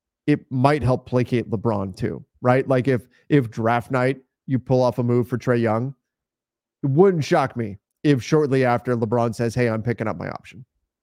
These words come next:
And that's something we know the Lakers want. They want LeBron to retire a Laker. They want him to pick up that option. They want him to play the remainder of his career in L A. What does that mean regarding Bronny? All of that.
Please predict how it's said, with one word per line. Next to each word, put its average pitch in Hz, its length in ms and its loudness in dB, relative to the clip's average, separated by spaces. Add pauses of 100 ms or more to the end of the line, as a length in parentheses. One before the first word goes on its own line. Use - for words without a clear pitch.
(340)
And 156 140 4
that's 180 180 2
something 156 320 0
we 151 80 2
know 147 160 2
the 131 80 0
Lakers 123 340 0
want. 104 220 -6
They 135 100 2
want 143 320 0
LeBron 139 280 0
to 131 60 0
retire 131 440 0
a 127 60 2
Laker. 120 480 -2 (280)
They 117 120 0
want 135 240 2
him 151 100 0
to 131 60 0
pick 135 200 -2
up 131 140 -2
that 127 140 2
option. 120 420 0
They 117 100 0
want 127 160 0
him 131 80 -2
to 120 80 -2
play 131 200 -2
the 123 120 0
remainder 123 300 0
of 113 80 -2
his 113 120 -8
career 151 380 2
in 143 80 0
L 135 200 0
A. 127 260 0 (400)
What 120 120 -2
does 127 120 2
that 123 140 2
mean 135 300 2
regarding 120 400 0
Bronny? 143 540 2
All 131 140 2
of 127 80 0
that. 135 240 0